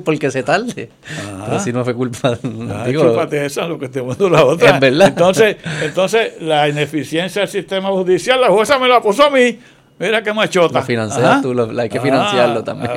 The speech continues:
Speaker 2: la pago yo. Y entonces, unos gastos de abogado, dos o tres mil pesos de abogado.
Speaker 1: Como medio mi-, como seiscientos mil dólares.
Speaker 2: Ah, pues vamos,
Speaker 1: Ujú.
Speaker 2: ahí, eso fue. Entonces,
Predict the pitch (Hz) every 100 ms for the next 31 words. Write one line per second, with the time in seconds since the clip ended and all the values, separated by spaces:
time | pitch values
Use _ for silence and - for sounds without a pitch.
0 | 117 117 117 160 170 160 135 127 117 -
1 | - - - 156 147 - 226 226 196 185
2 | 202 185 202 202 202 202 190 170 170 214
3 | 202 175 175 190 190 202 175 170 165 175
4 | 180 160 165 139 123 110 123 117 123 123
5 | 131 147 151 143 - 127 123 123 113 117
6 | 117 123 131 123 131 156 165 135 117 131
7 | 151 101 110 113 135 139 - 139 123 123
8 | _ _ - _ _ _ _ - 123 196
9 | 220 190 165